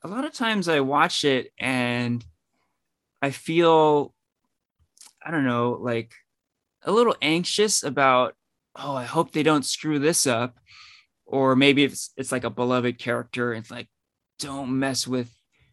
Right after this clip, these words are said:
this character. Like, don't fuck this up," you know? Um, there really wasn't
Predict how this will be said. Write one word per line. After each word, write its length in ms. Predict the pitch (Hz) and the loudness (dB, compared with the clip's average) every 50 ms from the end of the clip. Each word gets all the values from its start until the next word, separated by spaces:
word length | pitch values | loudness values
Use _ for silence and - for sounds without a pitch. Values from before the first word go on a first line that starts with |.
| _ _ _ | _ _ _
this 200 | - 127 120 117 | -4 -4 -4 -4
character. 720 | - 139 131 127 127 123 120 120 - 123 117 117 120 123 131 | -2 0 2 2 2 0 -2 -4 -6 -6 -6 -6 -8 -12 -16
Like, 120 | - - - _ - | -18 -18 -18 _ -8
don't 220 | - - 156 127 | -6 -6 -6 -8
fuck 320 | - - - - 127 - _ | -12 -14 -14 -14 -14 -14 _
this 280 | - 151 131 - - 151 | -16 -12 -10 -8 -6 -4
up," 200 | 143 139 127 - - | -4 -4 -6 -6 -4
you 100 | 127 131 | -2 0
know? 240 | 135 139 139 135 - - - - - - - - - _ _ _ - | 0 2 0 0 -2 -8 -20 -20 -20 -20 -20 -20 -20 _ _ _ -4
Um, 600 | - 135 127 123 120 117 117 117 113 110 113 - - _ _ _ _ _ _ _ _ _ _ _ _ | 0 2 2 2 2 0 -2 -4 -6 -8 -10 -14 -18 _ _ _ _ _ _ _ _ _ _ _ _
there 180 | - 143 170 180 | 0 2 4 6
really 280 | 185 190 208 208 220 196 | 6 6 6 6 6 6
wasn't 340 | 185 185 170 156 156 - | 4 2 2 0 -2 -6